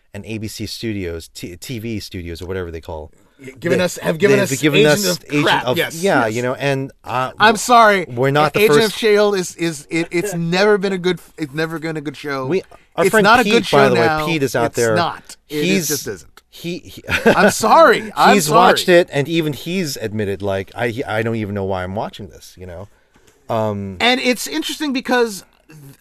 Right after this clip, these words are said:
Speaker 2: they, they were pretty much the same people behind the Agent, uh, the Agent Carter show.
Speaker 1: Which
Speaker 2: Which was a decent
Speaker 1: I
Speaker 2: show. Uh,
Speaker 1: liked,
Speaker 2: now,
Speaker 1: which I
Speaker 2: again,
Speaker 1: enjoyed.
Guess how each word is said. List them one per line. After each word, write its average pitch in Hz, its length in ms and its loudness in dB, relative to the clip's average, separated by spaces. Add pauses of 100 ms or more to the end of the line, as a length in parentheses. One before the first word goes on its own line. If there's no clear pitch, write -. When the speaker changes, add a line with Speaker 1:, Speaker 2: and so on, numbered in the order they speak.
Speaker 2:
they, 156 300 0
they 180 200 -2
were 208 120 2
pretty 403 260 -4
much 381 120 -4
the - 60 -12
same 202 180 -4
people 185 240 -8
behind 165 320 -6
the 151 120 -8
Agent, 139 360 -10
uh, 127 400 -2
the 123 180 -12
Agent 120 200 -12
Carter 240 260 -10
show. 98 220 -16 (920)
Speaker 1:
Which 226 200 8
Speaker 2:
Which 233 140 4
was 269 160 2
a 254 40 2
decent 170 140 2
Speaker 1:
I 185 260 4
Speaker 2:
show. 294 420 0 (100)
Uh, 180 180 2
Speaker 1:
liked, 180 260 2
Speaker 2:
now, 285 240 8
Speaker 1:
which 277 80 6
I 277 80 6
Speaker 2:
again, 254 320 4
Speaker 1:
enjoyed. 214 140 -6